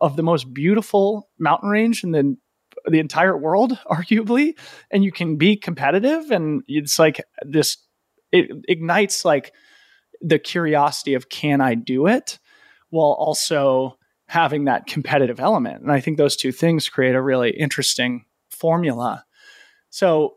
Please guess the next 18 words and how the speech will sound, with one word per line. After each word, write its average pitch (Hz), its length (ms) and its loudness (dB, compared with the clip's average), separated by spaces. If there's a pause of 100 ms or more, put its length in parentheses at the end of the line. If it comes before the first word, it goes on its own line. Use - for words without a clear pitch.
you 180 100 -2
know, 143 120 0
that's 165 260 2
just, - 240 -2
like, 127 220 0
the 139 80 -8
sports 139 640 -2
growth. 120 580 -2
And 170 120 2
of 151 120 -2
course, - 280 0
with 185 300 -2
that 156 240 0
growth, 135 460 -2 (100)
it 143 280 0
creates 143 360 0
opportunities 131 760 0
to 127 300 0